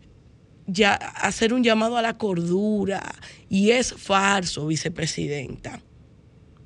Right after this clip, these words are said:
que cada quien hace lo que quiera. Aquí no somos chivos sin ley.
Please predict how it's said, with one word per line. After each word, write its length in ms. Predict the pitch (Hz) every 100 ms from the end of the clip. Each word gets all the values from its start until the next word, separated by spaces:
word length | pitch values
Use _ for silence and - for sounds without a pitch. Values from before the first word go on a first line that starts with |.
| - _ -
que 160 | 180 175
cada 280 | 196 220
quien 380 | 214 214 202 190
hace 260 | 196 - 190
lo 140 | 175
que 180 | - 165
quiera. 600 | - 151 202 233 247 240 - - - - - - - _ - -
Aquí 260 | 180 208
no 80 | 214
somos 260 | 214 226 226
chivos 320 | 208 202 190
sin 260 | 208 165 170
ley. 400 | 151 - -